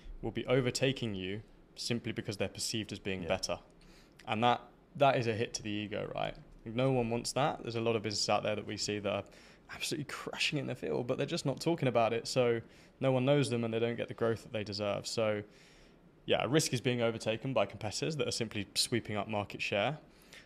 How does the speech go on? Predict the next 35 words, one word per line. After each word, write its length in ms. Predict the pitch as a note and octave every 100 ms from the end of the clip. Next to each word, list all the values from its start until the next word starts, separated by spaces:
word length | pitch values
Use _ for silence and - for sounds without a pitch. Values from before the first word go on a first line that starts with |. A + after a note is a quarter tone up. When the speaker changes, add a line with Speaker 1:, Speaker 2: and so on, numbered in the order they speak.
| -
Speaker 1:
I 40 | -
guess 100 | -
the 100 | C#3
other 200 | C#3 B2+
is 100 | A#2+
becoming 360 | B2+ B2+ A#2
irrelevant. 540 | G#2+ G#2 G#2 G#2 B2 - - - -
Like, 100 | G2+
if 160 | A2+ -
you're 120 | B2
not 220 | B2 A#2+
seen 320 | - A#2+ A#2
as 100 | G#2+
being 400 | G2+ A2+ G#2+ G2+
constantly 400 | G2 A2 - -
at 60 | G#2
the 100 | -
forefront 360 | A2 G#2 - G2
of 40 |
the 100 | G2+
industry 360 | A2+ A#2 - G2
nowadays, 680 | F#2+ F#2 - - A2 - - - - - -
with 300 | A2+ A2 - - - - -
social 320 | - G#2 A2
media 160 | A2
in 60 | G2+
the 80 | G2+
world 240 | G#2 G2+
the 40 | G#2
way 100 | G2+
it 60 |
is, 120 | G2+
people 200 | - G#2+
are 40 | G#2
constantly 500 | - G#2+ - G2